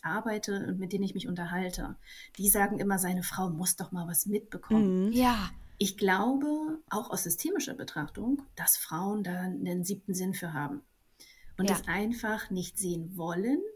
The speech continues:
Speaker 1: weil es einfach zu weh tut, auch dahin zu
Speaker 2: Mhm.
Speaker 1: schauen, denn dann sehen sie ja selber den Schmerz und sehen, okay, meine Ehe läuft nicht, meine Beziehung funktioniert nicht und müssten dann ja zugeben, dass sie irgendetwas,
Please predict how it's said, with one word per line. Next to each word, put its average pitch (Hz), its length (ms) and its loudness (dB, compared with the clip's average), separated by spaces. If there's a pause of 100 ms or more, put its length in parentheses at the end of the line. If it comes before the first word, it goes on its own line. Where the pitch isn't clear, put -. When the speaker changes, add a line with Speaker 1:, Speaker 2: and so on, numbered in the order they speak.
(640)
Speaker 1:
weil 185 140 -2
es 220 120 2
einfach 208 300 -4
zu 170 220 -2
weh 254 160 2
tut, - 440 -8
auch 170 140 -6
dahin 190 320 2
zu 196 120 4
Speaker 2:
Mhm. 185 60 4
Speaker 1:
schauen, 208 540 4
denn 196 160 2
dann 196 140 4
sehen 208 260 8
sie 220 80 2
ja 196 140 2
selber 220 320 2
den 196 160 0
Schmerz 196 400 0
und 190 80 2
sehen, 190 160 0
okay, 202 480 0 (260)
meine 190 300 0
Ehe 233 240 8
läuft 180 280 0
nicht, 226 140 -4
meine 180 160 -2
Beziehung 196 460 4
funktioniert 175 580 -4
nicht 247 240 2 (460)
und 180 120 0
müssten 226 420 6
dann 220 180 2
ja 214 160 0
zugeben, 240 480 4
dass 220 200 2
sie 220 500 -4
irgendetwas, 208 920 2